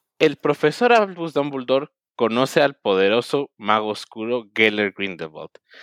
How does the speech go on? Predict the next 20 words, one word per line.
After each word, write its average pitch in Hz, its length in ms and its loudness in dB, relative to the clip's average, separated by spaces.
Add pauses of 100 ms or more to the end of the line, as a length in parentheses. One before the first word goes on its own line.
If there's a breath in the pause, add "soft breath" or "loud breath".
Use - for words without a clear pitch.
(440 loud breath)
y 165 220 -2
sabe 127 400 2
que 107 180 2
él 110 100 0
se - 120 0
encuentra 110 440 0
moviendo 131 480 0
para 101 220 2
tomar 101 340 -2
control 113 480 -6
del 92 140 -6
mundo 95 280 -10
mágico. - 520 -16 (680 loud breath)
Sin 131 260 -2
posibilidades 131 800 2
de 131 120 -2
detenerlo 113 540 -2
por 104 200 -8
sí - 160 -12
mismo, 113 420 -10